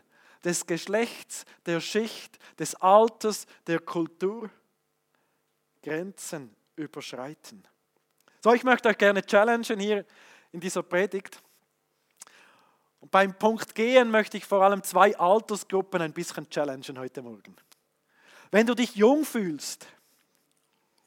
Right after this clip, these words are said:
überleg doch mal, was möchte Gott mit dir,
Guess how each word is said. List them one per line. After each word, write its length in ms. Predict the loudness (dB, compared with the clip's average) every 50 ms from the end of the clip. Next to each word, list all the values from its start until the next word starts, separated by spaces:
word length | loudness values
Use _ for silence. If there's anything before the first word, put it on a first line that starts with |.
| _ _ _ _ _ _ _ _ _ _ _ _ _ _ _ _ _ _ _ _ _ _ -8
überleg 440 | -6 -2 0 2 4 4 2 2 2
doch 180 | 0 -2 0
mal, 260 | 2 2 4 4 4 4
was 200 | 2 0 -2 -4
möchte 280 | -8 -8 -8 -10 -12
Gott 260 | -8 -8 -10 -10 -10 -14
mit 180 | -18 -16 _
dir, 300 | -14 -12 -12 -12 -12 -16